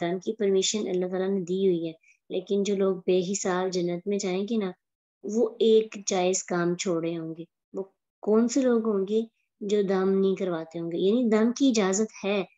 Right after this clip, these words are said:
लेकिन अगर कोई इंसान सब्र करता है, दम नहीं करवाता ना, तो वो बेहिसाब जन्नत में जाने वाले लोगों में शामिल हो जाता है।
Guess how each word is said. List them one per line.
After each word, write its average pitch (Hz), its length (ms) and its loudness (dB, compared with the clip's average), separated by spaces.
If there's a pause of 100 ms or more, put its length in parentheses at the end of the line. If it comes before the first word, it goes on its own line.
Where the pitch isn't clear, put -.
(220)
लेकिन 196 320 -2
अगर 190 120 -2
कोई 202 180 -2
इंसान 196 300 -4
सब्र 202 300 -4
करता 180 300 -8
है, 180 60 -2
दम 175 220 -2
नहीं 196 260 2
करवाता 180 400 -2
ना, 226 200 0 (480)
तो - 200 -4 (220)
वो 202 220 4
बेहिसाब 196 800 4
जन्नत 180 340 -2
में 185 100 0
जाने 165 240 -2
वाले 165 200 -4
लोगों 165 340 -4
में 233 200 2 (480)
शामिल 180 400 -2
हो 170 140 -6
जाता 160 300 -8
है। 170 100 -12